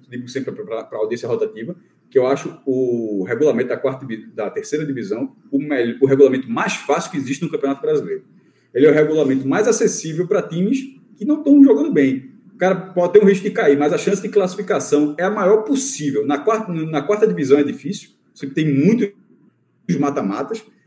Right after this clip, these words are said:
Na pri-, na segunda divisão, pra subir, tu tem que ser quarto lugar. Na primeira divisão, pra tu não cair, tu pega só os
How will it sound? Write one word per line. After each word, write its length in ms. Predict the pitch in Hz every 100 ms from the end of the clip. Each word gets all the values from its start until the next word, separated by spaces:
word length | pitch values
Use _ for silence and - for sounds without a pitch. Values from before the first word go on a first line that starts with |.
| _
Na 120 | 147 160
pri-, 200 | 185 185
na 120 | 185
segunda 240 | 180 214
divisão, 280 | 202 156 151
pra 140 | 180
subir, 320 | 170 - 160 135
tu 80 |
tem 100 | 160
que 60 | -
ser 220 | - 139
quarto 280 | 175 214 220
lugar. 240 | 147 123
Na 80 | 165
primeira 280 | 185 190 185
divisão, 240 | 180 143
pra 120 | - 151
tu 120 | 180
não 80 | 190
cair, 240 | 160 143
tu 120 | 135
pega 540 | - 160 165 139 - -
só 380 | - - 208 202
os 160 | 185